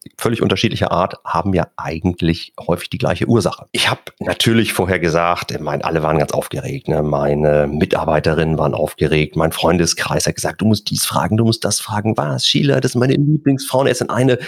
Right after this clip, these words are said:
Bekannte von mir aus Österreich, eine Freundin, ähm,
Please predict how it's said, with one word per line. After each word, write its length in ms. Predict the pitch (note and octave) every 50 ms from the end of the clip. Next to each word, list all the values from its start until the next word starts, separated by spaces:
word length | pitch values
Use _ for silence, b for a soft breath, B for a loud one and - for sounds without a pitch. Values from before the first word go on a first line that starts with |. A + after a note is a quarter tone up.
| B B -
Bekannte 320 | - - C3 C3+ C#3+ C#3
von 180 | - - B2 B2+
mir 100 | B2+ A#2+
aus 140 | A#2+ - - -
Österreich, 640 | B2 C3+ - - - B2 A2+ A2 A2 A#2 A#2 A#2 -
eine 140 | G#2+ A2+ A2
Freundin, 600 | - - - - G2+ G#2+ A#2 A#2+ A2+ G#2+ G#2 G#2 -
ähm, 380 | - F#2+ F#2+ F#2+ F#2+ F#2+ F#2+